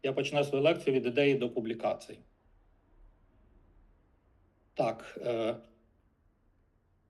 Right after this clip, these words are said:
звичайно, е, дуже багато людей, е, генерують велику кількість ідей, і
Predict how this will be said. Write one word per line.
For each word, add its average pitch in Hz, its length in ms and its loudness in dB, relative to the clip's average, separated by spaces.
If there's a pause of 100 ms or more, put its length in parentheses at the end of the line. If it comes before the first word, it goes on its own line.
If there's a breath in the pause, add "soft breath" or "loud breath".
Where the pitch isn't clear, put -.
(560)
звичайно, 185 720 6
е, 151 240 4 (260)
дуже 170 240 6
багато 160 360 4
людей, 165 600 2
е, 131 560 2 (880)
генерують 147 580 6
велику 143 340 4
кількість 139 420 -2
ідей, 190 540 6
і 131 380 0